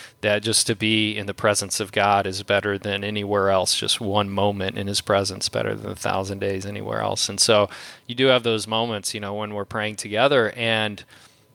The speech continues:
and, you know, just the prayers of somebody else just really resonate with you, or,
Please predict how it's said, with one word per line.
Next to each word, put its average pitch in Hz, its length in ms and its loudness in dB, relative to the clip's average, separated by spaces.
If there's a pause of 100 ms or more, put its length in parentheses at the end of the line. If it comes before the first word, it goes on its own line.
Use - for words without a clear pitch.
(120)
and, 101 420 -4 (180)
you 113 140 -8
know, 101 260 2
just - 420 -2
the 117 80 -10
prayers 107 440 4
of 107 80 -8
somebody 98 480 -2
else 98 320 2
just - 240 -4
really 95 260 -4
resonate 104 540 2
with - 240 -6
you, 113 160 4
or, 101 300 2